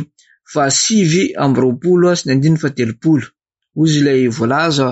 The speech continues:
manao hoe, Tsia, fa ndao raha manongotra ny tsiparifary ianareo,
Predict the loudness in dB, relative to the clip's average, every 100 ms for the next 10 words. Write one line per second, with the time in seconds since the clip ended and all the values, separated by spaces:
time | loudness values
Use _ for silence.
0 | -6 _ _ _ -4 0 2 2 0 -6
1 | _ _ _ _ _ _ _ _ _ _
2 | _ _ _ -6 -4 0 2 2 -2 -6
3 | _ _ _ _ _ _ -18 -6 -2 0
4 | 2 0 0 -2 -4 -10 _ -2 0 2
5 | 2 0 -4 -6 -4 -4 -4 -6 -4 -2
6 | 0 0 0 0